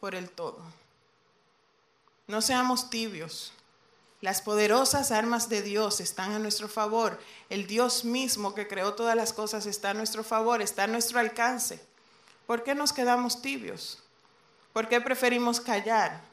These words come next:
Nos da vergüenza hablar de Jesús, nos da vergüenza decir todo lo que el Señor hizo por nosotros.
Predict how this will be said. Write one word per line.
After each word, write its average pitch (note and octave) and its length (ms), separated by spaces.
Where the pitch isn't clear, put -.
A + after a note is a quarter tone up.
Nos G#3+ 200
da A3+ 120
vergüenza A#3+ 600
hablar A3+ 360
de B3+ 100
Jesús, B3+ 540
nos G3 220
da A#3 100
vergüenza C4+ 560
decir A#3+ 480
todo C#4 280
lo C#4 120
que C#4 80
el C4 100
Señor B3 440
hizo C4 400
por A#3 160
nosotros. A3+ 720